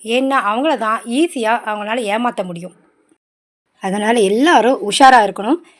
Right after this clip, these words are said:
இந்த மாதிரி மோசடி கும்பல்ல இருந்து எப்படி தப்பிக்கணும்னா, உங்களுக்கு அறிமுகம் இல்லாதவங்க யாராவது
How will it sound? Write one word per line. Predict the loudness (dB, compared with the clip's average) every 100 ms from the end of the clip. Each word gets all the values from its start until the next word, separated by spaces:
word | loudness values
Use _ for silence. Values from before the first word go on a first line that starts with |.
| _ -6
இந்த | 0 4
மாதிரி | 6 4 2
மோசடி | 0 2 0 0
கும்பல்ல | 0 0
இருந்து | -2 -4
எப்படி | -4 -6
தப்பிக்கணும்னா, | -6 -6 -6 -6 -6 -6 -8 -10 _ _ _ _ _ _ _ _ _ _ _
உங்களுக்கு | 4 8 8 8 6
அறிமுகம் | 6 6 4 4
இல்லாதவங்க | 6 6 6 4 2
யாராவது | 2 2 0